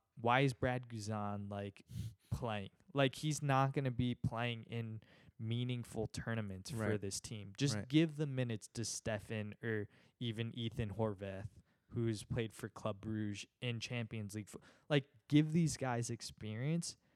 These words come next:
Speaker 1: so that they have that experience to rely on when they're in tough moments, um, during qualification, so that they can rely on those,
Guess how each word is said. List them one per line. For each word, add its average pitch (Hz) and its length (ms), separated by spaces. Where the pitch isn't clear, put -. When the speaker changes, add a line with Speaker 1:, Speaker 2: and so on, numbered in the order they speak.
Speaker 1:
so 139 200
that 120 300
they 123 300
have 113 720
that 120 220
experience 123 500
to - 120
rely 120 420
on 117 240
when 131 240
they're 151 160
in 165 120
tough - 300
moments, 160 640
um, 131 420
during 135 220
qualification, 135 1040
so - 160
that 123 240
they 131 100
can 135 140
rely 120 500
on 120 140
those, 110 340